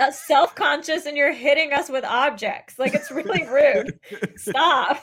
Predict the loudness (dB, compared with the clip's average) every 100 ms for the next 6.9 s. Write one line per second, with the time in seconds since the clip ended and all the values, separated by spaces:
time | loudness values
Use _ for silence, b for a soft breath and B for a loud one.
0 | -10 -12 -10 -10 -10 -10 -16 -16 -18 _
1 | -16 -14 -12 -12 -12 B -10 -10 -10 -6
2 | -4 -2 -2 -4 -6 -6 -4 -4 -4 -2
3 | 0 0 -2 -4 -4 -4 -4 -2 0 -2
4 | -2 -4 -4 -2 -2 -2 -4 -6 -6 -6
5 | -6 -4 -4 -4 -4 -4 -2 -2 -2 -4
6 | -6 -6 -6 -6 -10 -10 -8 -8